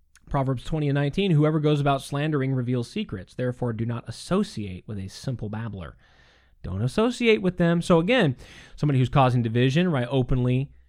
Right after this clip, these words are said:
actively starting quarrels and this kind of stuff, Bible says avoid 'em. People who complain, complain, complain, they're running around trying to,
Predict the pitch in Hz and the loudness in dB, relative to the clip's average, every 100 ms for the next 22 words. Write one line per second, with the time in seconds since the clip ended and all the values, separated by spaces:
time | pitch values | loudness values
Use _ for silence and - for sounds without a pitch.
0 | _ _ _ - 123 123 123 127 120 120 | _ _ _ -4 -4 -2 -2 -2 0 -2
1 | 107 - - 135 131 131 123 123 - 139 | -2 -4 -2 0 0 0 -2 -2 -2 -4
2 | - 190 214 - 117 135 160 156 160 247 | -2 -4 -4 -6 -4 -4 -4 -4 -4 -6
3 | 85 85 _ _ _ _ _ _ - 120 | -8 -14 _ _ _ _ _ _ -6 -4
4 | 143 143 143 139 135 - _ - - 117 | 0 2 4 4 2 -2 _ -8 -2 0
5 | 151 143 139 135 127 135 131 123 - 131 | 2 2 0 0 0 0 0 -2 0 0
6 | 131 123 117 117 127 127 123 123 127 127 | 2 0 -2 0 0 0 0 0 -2 -2
7 | 123 123 123 120 | -2 -2 0 -2